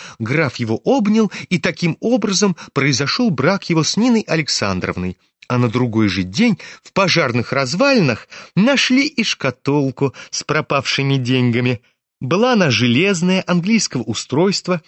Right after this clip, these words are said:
с секретным замком и как-то под пол провалилась. Так что никто и не заметил, и только через этот пожар отыскалась. Совершенная ложь.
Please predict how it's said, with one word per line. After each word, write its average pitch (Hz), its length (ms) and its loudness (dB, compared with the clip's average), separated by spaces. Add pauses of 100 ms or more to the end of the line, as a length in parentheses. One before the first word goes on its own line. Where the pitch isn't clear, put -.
(120)
с - 100 -8
секретным 160 560 -2
замком 131 560 0 (320)
и 160 140 -6 (100)
как-то 202 500 -2 (280)
под - 260 -4 (160)
пол 120 240 2
провалилась. 104 800 -4 (480)
Так 196 200 0
что - 200 0
никто 202 400 2
и 196 100 -2
не 220 140 4
заметил, 175 600 0 (280)
и 165 100 -2
только 170 400 -2 (200)
через 170 340 0
этот 185 240 -2
пожар 147 420 0
отыскалась. - 760 -4 (160)
Совершенная 196 1000 0 (220)
ложь. 247 560 0